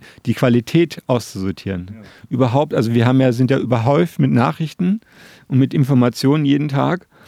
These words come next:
Speaker 1: Und es ist sehr schwierig herauszufinden, äh, was davon überhaupt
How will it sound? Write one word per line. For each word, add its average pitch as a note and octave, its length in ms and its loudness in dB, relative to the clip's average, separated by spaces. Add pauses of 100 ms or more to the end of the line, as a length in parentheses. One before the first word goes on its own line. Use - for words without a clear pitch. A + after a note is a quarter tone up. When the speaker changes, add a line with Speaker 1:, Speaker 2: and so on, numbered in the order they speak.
(320)
Speaker 1:
Und B2+ 320 0 (100)
es - 160 -6
ist B2+ 140 -6
sehr C#3+ 180 2
schwierig D#3+ 440 0
herauszufinden, D3 840 0 (520)
äh, B2+ 80 2
was C3+ 640 2
davon D3 320 -2
überhaupt B2+ 580 0